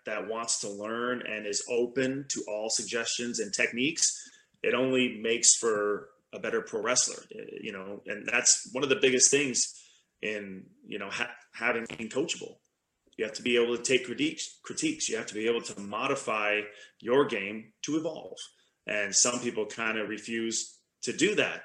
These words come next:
and they kind of just stay stagnant, and they end up going away. Um, with students, with new, uh, young, you know, uh, learning for the first time kind of talent, one thing you cannot teach is heart. And,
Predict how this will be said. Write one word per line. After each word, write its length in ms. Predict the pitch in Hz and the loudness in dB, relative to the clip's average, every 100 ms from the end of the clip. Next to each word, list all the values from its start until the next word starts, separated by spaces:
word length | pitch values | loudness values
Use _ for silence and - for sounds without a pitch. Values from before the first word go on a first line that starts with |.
| - | -14
and 120 | 101 | -10
they 80 | 104 | -10
kind 260 | - 104 | -8 -8
of 60 | 104 | -4
just 180 | 110 - | 2 2
stay 160 | 113 | 2
stagnant, 460 | 117 - 101 101 117 - _ | 0 0 0 -4 -8 -12 _
and 120 | 117 | -8
they 100 | 110 110 | -4 -2
end 100 | 110 | -4
up 140 | 95 | -6
going 340 | 107 104 104 | -8 -8 -8
away. 240 | 104 110 104 - - - _ - | -4 -4 -4 -10 -20 -20 _ -10
Um, 520 | 113 110 104 104 101 - | -4 0 0 -2 -8 0
with 200 | 127 123 | 4 6
students, 640 | - - 185 190 127 131 113 | 6 6 4 4 0 0 2
with 240 | 117 - - | 0 -2 -8
new, 680 | 117 131 127 127 117 110 - | 0 4 4 4 0 -4 -10
uh, 280 | 101 104 95 | -10 -8 -6
young, 560 | 95 131 120 120 110 107 - - 123 117 _ - | 0 2 2 -2 -6 -10 -14 -16 -16 -20 _ -14
you 160 | - 104 | -8 -6
know, 260 | 98 98 98 | -4 -6 -8
uh, 200 | 92 95 95 | -8 -8 -6
learning 280 | 107 117 117 | -4 -4 -4
for 80 | |
the 80 | 104 | -8
first 260 | - 113 - | -4 -2 0
time 160 | 107 107 | -2 -4
kind 200 | 110 95 | -6 -4
of 80 | |
talent, 440 | - 127 135 107 95 | -4 -2 0 -2 -4
one 200 | 117 120 | -4 -4
thing 180 | 113 110 | -6 -6
you 120 | 104 | -10
cannot 500 | - 104 107 107 - | -10 -10 -8 -6 -6
teach 320 | 117 101 - | -8 -6 -6
is 100 | 95 | -4
heart. 260 | 110 98 - - _ _ _ _ _ _ _ _ - | -6 -8 -10 -14 _ _ _ _ _ _ _ _ -2
And, 420 | 104 98 92 90 | 2 2 -2 -4